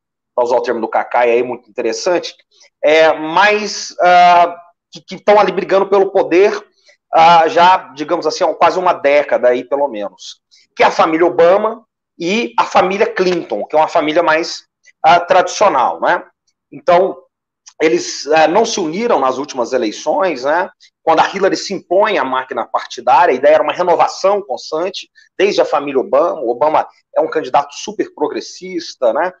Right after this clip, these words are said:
É, pe-, no que ele representou, né? Ainda que, ah, enfim, isso é um tema pra outra discussão. Depois que ele foi eleito, ele,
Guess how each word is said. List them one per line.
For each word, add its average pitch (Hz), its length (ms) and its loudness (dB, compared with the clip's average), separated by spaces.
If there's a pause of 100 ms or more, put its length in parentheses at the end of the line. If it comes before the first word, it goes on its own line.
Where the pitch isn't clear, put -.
(320)
É, 127 140 2
pe-, - 220 -6 (220)
no - 120 -16
que - 100 -2
ele 170 100 2
representou, 151 760 -2
né? 156 260 -2
Ainda 147 360 2
que, - 380 -10 (440)
ah, 123 120 0
enfim, 101 280 -10
isso 101 160 -8
é 139 40 -2
um - 100 -6
tema - 240 -4
pra 131 120 -2
outra 139 200 -4
discussão. - 560 -4 (400)
Depois 190 360 0
que 165 80 -2
ele 143 60 -4
foi 151 200 -2
eleito, 151 320 -2
ele, 131 320 -8